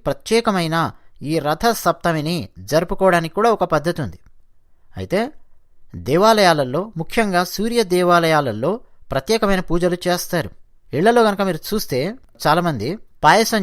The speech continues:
చేసి సూర్యనారాయణుడికి నైవేద్యం పెడుతూ ఉంటారు. చిక్కుడుకాయ కూరను కూడా సూర్యుడికి నైవేద్యం పెట్టి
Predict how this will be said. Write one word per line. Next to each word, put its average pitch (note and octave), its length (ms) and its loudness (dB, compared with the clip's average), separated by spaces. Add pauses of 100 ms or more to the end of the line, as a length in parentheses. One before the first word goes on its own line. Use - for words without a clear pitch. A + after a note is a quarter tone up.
చేసి E3 240 -4 (120)
సూర్యనారాయణుడికి F3 960 0
నైవేద్యం E3+ 360 0
పెడుతూ D3+ 320 -4
ఉంటారు. C#3 280 -6 (340)
చిక్కుడుకాయ E3+ 420 0
కూరను E3+ 300 0
కూడా F#3 140 0 (100)
సూర్యుడికి F3+ 340 -2
నైవేద్యం D#3+ 360 -2
పెట్టి E3+ 140 -8